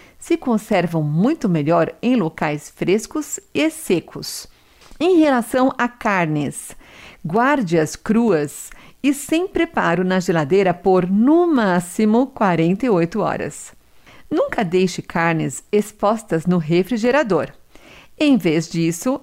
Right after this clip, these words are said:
armazene-as em potes de vidro. Caso compre congelada, guarde direto no congelador.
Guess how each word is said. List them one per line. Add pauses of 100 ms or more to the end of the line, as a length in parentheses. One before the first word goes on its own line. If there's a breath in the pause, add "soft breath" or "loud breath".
armazene-as
em
potes
de
vidro. (880 loud breath)
Caso
compre
congelada,
guarde
direto
no
congelador.